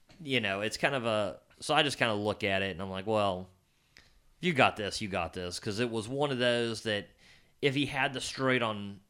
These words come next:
my board, it would have taken, neither of those cards paired the other board, which means he had had to have a really random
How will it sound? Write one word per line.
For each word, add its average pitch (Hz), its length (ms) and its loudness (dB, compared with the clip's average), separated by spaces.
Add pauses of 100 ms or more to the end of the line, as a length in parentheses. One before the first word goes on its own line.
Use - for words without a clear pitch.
my 113 380 2
board, 90 580 -4 (580)
it 165 100 8
would 165 140 4
have 147 100 2
taken, 127 420 0 (100)
neither 156 400 4
of 139 80 2
those 127 180 2
cards 117 400 0
paired 113 380 0
the 95 140 -10
other 107 240 -2
board, 90 460 -4
which 113 160 -6
means 123 220 -4
he 135 120 2
had 123 80 4
had 107 180 2
to 98 80 0
have 95 180 0
a 95 60 -2
really 110 560 2
random 98 580 -2